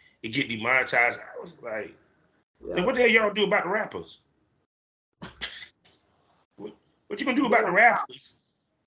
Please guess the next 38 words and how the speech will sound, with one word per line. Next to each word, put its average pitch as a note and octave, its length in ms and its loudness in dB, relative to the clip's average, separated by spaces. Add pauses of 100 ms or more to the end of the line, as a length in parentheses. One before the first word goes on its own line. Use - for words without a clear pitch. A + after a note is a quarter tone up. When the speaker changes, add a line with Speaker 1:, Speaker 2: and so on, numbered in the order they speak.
(520)
Speaker 1:
<laughs> E4 300 4
Oh, - 220 2 (140)
okay. - 320 -12 (200)
They E3+ 120 6
don't C#3 220 0
count. D3 280 4
It's C#3 140 -4
the, A2 160 -14 (200)
it's C#3+ 200 -4
the B2 180 -10
YouTubers D#3 520 -4
and G#2+ 100 -16
the G#2+ 60 -12
podcasters C#3 760 2
y'all A2 240 -8
wanna G2+ 160 -14
do G#2 160 -14
that F#2 140 -14
shit - 300 -16
to. - 100 -20 (1300)
Yeah, A2 180 -4
Speaker 2:
Pretty - 20 -6
Speaker 1:
that's F#3 200 -2
some F3+ 100 -8
Speaker 2:
much. - 80 -18
Speaker 1:
bullshit. G#2+ 520 -12
It's F#3 180 0
just F#3 120 -2
like D3+ 220 2
a C#3 40 -10
lot E3 140 2
of D#3+ 60 2
these D3+ 100 -6
platforms C3 500 -4
just G#2+ 120 -16
becoming G#2+ 720 -10
just - 320 -14
too A#2+ 600 -10